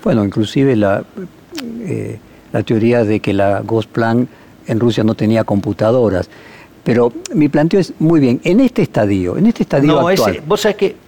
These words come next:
Speaker 2: ese, ese, ese error
Speaker 1: Yo no estoy diciendo que lo comparta.
Speaker 2: No, no,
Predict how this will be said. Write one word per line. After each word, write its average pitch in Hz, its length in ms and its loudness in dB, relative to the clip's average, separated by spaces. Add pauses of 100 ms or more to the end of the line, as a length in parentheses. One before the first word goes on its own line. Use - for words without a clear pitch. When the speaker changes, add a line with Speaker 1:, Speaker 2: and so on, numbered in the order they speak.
(380)
Speaker 2:
ese, 190 340 0
ese, 170 520 0
ese 147 640 0
error 127 580 0 (1400)
Speaker 1:
Yo 139 120 0
no 135 80 4
estoy 135 140 0
diciendo 135 220 0
que 117 60 0
lo 110 100 2
comparta. 98 680 0
Speaker 2:
No, 170 240 0
no, 170 300 -2